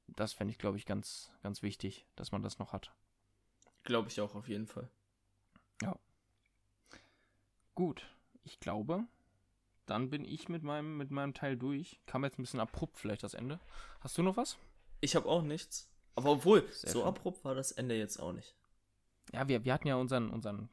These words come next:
Speaker 1: kleinen Faden, an dem wir uns langgehangelt haben, den
Speaker 2: Ja.
Speaker 1: wir am Anfang gesagt hatten. Ähm, ja, dann würde ich sagen,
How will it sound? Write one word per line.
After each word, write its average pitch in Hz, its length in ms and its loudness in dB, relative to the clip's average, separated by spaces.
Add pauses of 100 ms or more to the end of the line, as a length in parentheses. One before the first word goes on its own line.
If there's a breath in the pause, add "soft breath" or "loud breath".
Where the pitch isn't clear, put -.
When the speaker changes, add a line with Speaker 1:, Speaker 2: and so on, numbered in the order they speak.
Speaker 1:
kleinen 104 420 -2 (680 soft breath)
Faden, 110 580 2
an 104 140 -8
dem 101 140 -6
wir 98 60 -4
uns 98 160 -8
langgehangelt 101 520 -6
haben, 104 180 -4
den 104 120 -2
Speaker 2:
Ja. 107 60 4
Speaker 1:
wir 101 60 2
am 101 140 -4
Anfang 107 260 -4
gesagt 101 420 -6
hatten. 117 240 -8 (580 loud breath)
Ähm, 107 500 2 (640)
ja, 101 160 -2 (480)
dann 113 420 0
würde 127 280 0
ich 117 100 -4
sagen, 117 460 -2